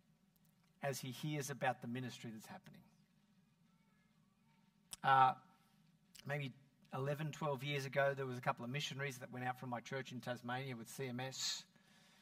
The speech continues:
We had them over for lu-, for lunch a couple of weeks ago, and it refreshed our spirit to hear about the work that God had done through them. Isn't, isn't that true?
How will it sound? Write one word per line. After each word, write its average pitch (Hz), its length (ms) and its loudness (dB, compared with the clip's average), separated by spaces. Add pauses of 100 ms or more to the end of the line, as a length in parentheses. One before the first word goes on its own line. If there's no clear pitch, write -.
(360)
We 156 120 0
had 170 200 6
them 156 140 0
over 156 240 6
for 143 180 0
lu-, 151 220 2 (140)
for 139 100 0
lunch 135 640 2
a - 100 -8
couple 135 200 0
of 120 60 -6
weeks 120 220 -8
ago, - 180 -10 (1160)
and 127 140 0
it 139 140 -6
refreshed - 920 0 (140)
our 135 400 0
spirit - 640 -10 (1300)
to 127 80 -10
hear 131 260 -4
about 110 320 -4 (520)
the 123 80 -8
work 123 380 -4
that 120 160 -12
God 120 260 -6
had 113 180 -10
done 110 200 -8
through - 240 -16
them. - 120 -20 (2250)
Isn't, 151 200 -8
isn't 214 160 0
that 240 160 -2
true? 185 300 2